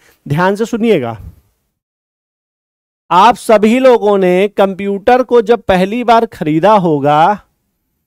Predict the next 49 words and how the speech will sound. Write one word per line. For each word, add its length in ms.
तो 60
उसको 380
स्टार्ट 540
करने 400
के 160
लिए 220
आप 360
लोगों 360
ने 80
उसमें 280
ऑपरेटिंग 680
सिस्टम 400
इंस्टॉल 520
किया 240
होगा। 440
ऑपरेटिंग 500
सिस्टम 340
अगर 180
कंप्यूटर 480
में 120
नहीं 200
है 80
तो 100
कंप्यूटर 420
on 160
नहीं 260
होता, 300
ठीक 260
है 60
ना? 140
बस 380
सर, 220
आप 220
यही 200
बात 240
तो 60
अभी 180
बूटस्ट्रैप 640
लोडर 260
के 120
लिए 160
भी 140
कह 160
रहे 140
थे 140
कि 120
on 160
नहीं 220
होता। 300